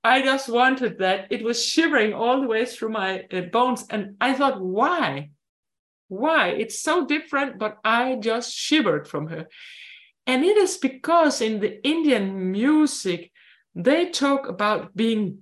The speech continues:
God-gifted. And she was, I could, I didn't have to question it. She was God-gifted. I felt this shivering of energy when she sang,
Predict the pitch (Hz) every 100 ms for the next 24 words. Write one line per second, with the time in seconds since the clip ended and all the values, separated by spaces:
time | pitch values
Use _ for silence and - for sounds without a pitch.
0 | - 202 220 226 - 170 139 - 139 113
1 | - - _ _ _ _ _ _ _ _
2 | _ - 190 233 - - 330 330 302 185
3 | - 170 165 - 277 320 311 - - _
4 | - 220 349 381 302 311 262 - 285 -
5 | 220 180 160 - - 381 330 180 - 220
6 | 294 247 202 202 - 277 294 302 311 233
7 | 240 - - - - - - - 381 349
8 | 185 175 165 240 330 339 151 170 180 180
9 | 175 175 - 151 - 277 269 202 196